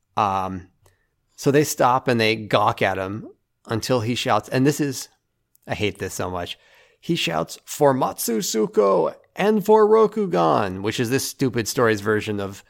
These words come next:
Martha from that terrible Batman v Superman movie.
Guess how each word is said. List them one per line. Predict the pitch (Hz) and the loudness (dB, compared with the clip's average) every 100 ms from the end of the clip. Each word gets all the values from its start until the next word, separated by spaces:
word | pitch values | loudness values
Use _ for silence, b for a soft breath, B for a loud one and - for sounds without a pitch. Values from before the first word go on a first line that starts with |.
| b b | b b
Martha | 160 165 170 175 170 185 165 160 156 143 120 - _ | 2 6 6 6 4 6 8 8 8 6 2 -6 _
from | 135 123 | -2 0
that | 120 - | 0 2
terrible | 123 117 110 | 2 4 2
Batman | 98 110 117 110 101 | 0 0 0 -4 -4
v | 104 | -8
Superman | - 120 113 101 98 98 | -4 -4 -4 -4 -6 -8
movie. | 104 98 98 | -10 -8 -10